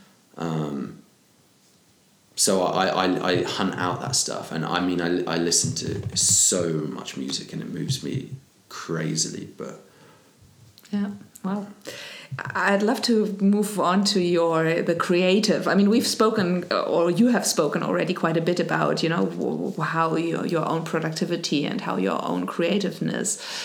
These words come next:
Speaker 2: and creativity is an outlet also, uh, of your inner world. Um, so, I mean, I know that you are writing a lot. You are writing, currently you're involved in writing a screenplay, but you are also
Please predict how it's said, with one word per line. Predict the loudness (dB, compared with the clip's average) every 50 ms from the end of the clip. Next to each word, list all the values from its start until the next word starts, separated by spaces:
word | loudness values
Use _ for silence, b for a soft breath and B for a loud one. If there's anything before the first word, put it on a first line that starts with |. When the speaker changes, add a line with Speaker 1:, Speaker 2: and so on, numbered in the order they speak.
| B -6 -6
Speaker 2:
and | -6 -6 -4
creativity | -4 -2 -2 -2 -2 -2 -4 -4 -4 -4 -2 -2 -2 -2
is | -2 -2
an | -2 -2 0
outlet | 0 0 0 0 -2 -4 -4 -4 -4 -4
also, | -4 -2 0 0 0 0 0 -2 -2 -4 -4 -6 -4
uh, | -4 -4 -2 -2 -4 -4 -4 -4 -6 -4 -4
of | -2 -4 -4 -4 -6 -10 -14 -12 -8 -4
your | -2 -2 -2 0
inner | 0 0 2 2
world. | 2 2 0 0 0 0 -2 -2 -4 B B B B B B B B B B B
Um, | -2 0 0 2 4
so, | 4 4 6 6 4 4 2 2 0 0
I | 0
mean, | 2 2 2
I | 2 2 2
know | 4 4 4
that | 2 2 2 2
you | 2 2
are | 2 2 2
writing | 2 4 4 4 4 4 4 2 2 2
a | 2
lot. | 2 2 2 2 2 2 2 0
You | 0 0
are | 0 0
writing, | 0 0 0 0 -2 -4 -4 -4 -2
currently | -2 -2 -2 -2 -2 -2 -2 -2
you're | -2 -2
involved | -2 -4 -4 -4 -4 -4 -4 -4
in | -4 -2
writing | 0 0 -2 -2 -2 -4
a |
screenplay, | -4 -2 0 2 2 2 2 2 0 0 0 0 2 2 2 0 0 0 -4 -4 -4 -4 -4 -2 0
but | 0 0 2 4
you | 4 4
are | 4 4
also | 4 4 4 4 2 2 2 4 4 4 4